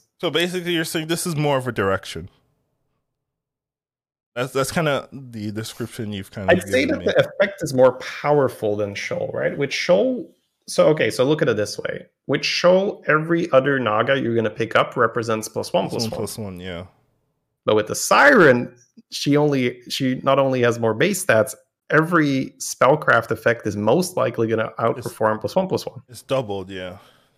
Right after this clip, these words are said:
Speaker 2: Yeah, so you get that effect times two.
Speaker 1: Hmm.
Speaker 2: So I'm saying that it's, it's probably just straight up quite a bit better than Shoal. But, m-, you know, like, that's me saying that without playing the game.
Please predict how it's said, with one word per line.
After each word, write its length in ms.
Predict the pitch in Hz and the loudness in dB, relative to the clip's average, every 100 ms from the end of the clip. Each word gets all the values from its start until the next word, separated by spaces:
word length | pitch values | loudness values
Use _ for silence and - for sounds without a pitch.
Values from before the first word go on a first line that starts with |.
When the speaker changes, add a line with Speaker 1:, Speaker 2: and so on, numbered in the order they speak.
| _ _ | _ _
Speaker 2:
Yeah, 180 | - 123 | 4 4
so 140 | - | 6
you 140 | 131 131 | 4 4
get 260 | 143 123 | 4 2
that 200 | 127 160 | 2 2
effect 500 | 165 - 98 101 - - | 0 0 -2 -2 -6 -8
times 340 | 107 104 - | -4 -4 -4
two. 300 | - 135 - _ _ _ _ _ _ _ _ _ _ _ _ _ - | -6 -6 -6 _ _ _ _ _ _ _ _ _ _ _ _ _ -14
Speaker 1:
Hmm. 100 | 98 | 0
Speaker 2:
So 120 | 143 | 2
I'm 160 | 135 143 | 4 4
saying 300 | 180 175 160 | 6 6 6
that 160 | 139 | 2
it's, 200 | 123 - | 0 -4
it's 180 | - 120 | -6 -2
probably 320 | 143 131 127 | 2 2 2
just 240 | 110 101 - | 0 -4 -6
straight 280 | - 117 | 2 4
up 160 | 107 - | 4 2
quite 200 | 123 110 | 0 0
a 40 | |
bit 140 | 110 104 | 0 -2
better 220 | 104 104 | -2 -2
than 160 | 101 104 | -6 -6
Shoal. 440 | 117 107 113 - | -4 -4 -6 -2
But, 120 | 135 | 0
m-, 240 | 160 165 196 | 0 -4 -2
you 100 | 147 | 0
know, 120 | 82 | 0
like, 260 | 87 92 - - | -4 -6 -8 2
that's 240 | 135 127 | 2 4
me 200 | 165 180 | 6 8
saying 400 | 180 - 160 156 143 | 8 8 8 10 8
that 160 | 135 | 6
without 300 | 131 123 117 | 6 4 2
playing 280 | 131 123 110 | 0 -2 -4
the 80 | - | -8
game. 340 | 117 120 117 | -6 -6 -8